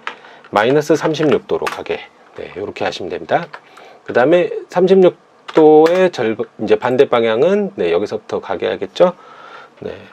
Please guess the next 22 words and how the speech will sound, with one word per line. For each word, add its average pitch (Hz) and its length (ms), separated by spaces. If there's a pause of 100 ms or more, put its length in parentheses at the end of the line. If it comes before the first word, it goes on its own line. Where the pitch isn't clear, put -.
(140)
그 95 420
육십만큼 143 600
가는데 120 540 (680)
구십, - 340 (300)
백팔십이, 82 640 (1200)
네, 87 140
이백십육 120 640
도. 95 360
그 - 100
다음에 156 200
이제 143 140
여기서 131 260
위로 170 340
가게 127 240
할 117 160
때는 202 400 (440)
육십만큼 123 600
가게 113 280
하는데, 131 460 (800)
네, 92 220
칠십이 175 440
도. - 240